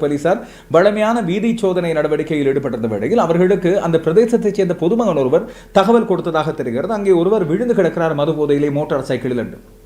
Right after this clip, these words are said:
அவர்கள் சென்று பார்த்த வேளையில் அந்த குறிப்பிட்ட நபர் இறந்த நிலையில் காணப்பட்டதாகவும்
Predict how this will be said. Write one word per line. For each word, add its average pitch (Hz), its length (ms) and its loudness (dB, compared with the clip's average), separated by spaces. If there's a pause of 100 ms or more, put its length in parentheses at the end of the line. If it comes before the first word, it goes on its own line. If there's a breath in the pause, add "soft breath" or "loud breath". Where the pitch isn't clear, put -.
(520 loud breath)
அவர்கள் 196 260 2
சென்று 247 280 2
பார்த்த 165 260 0
வேளையில் 131 340 -2 (180)
அந்த 160 180 -4
குறிப்பிட்ட 208 340 0
நபர் 180 180 0 (120)
இறந்த 214 300 0
நிலையில் 151 340 -4
காணப்பட்டதாகவும் 113 680 -4